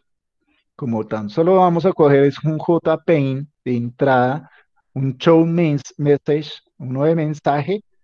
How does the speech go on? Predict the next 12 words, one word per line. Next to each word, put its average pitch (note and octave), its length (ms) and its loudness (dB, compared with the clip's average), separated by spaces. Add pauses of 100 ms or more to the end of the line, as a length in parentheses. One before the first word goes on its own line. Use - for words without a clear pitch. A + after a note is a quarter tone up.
(280)
un B2+ 120 -6
mensaje D3 640 0
de E3+ 120 0
entrada, D#3+ 480 2
entonces D3+ 280 -6
lo D3 80 -4
vamos B2 280 -6
a - 40 -6
copiar C3 440 -4
igualito, D3 560 -8
copien - 320 -6
este E3+ 260 -6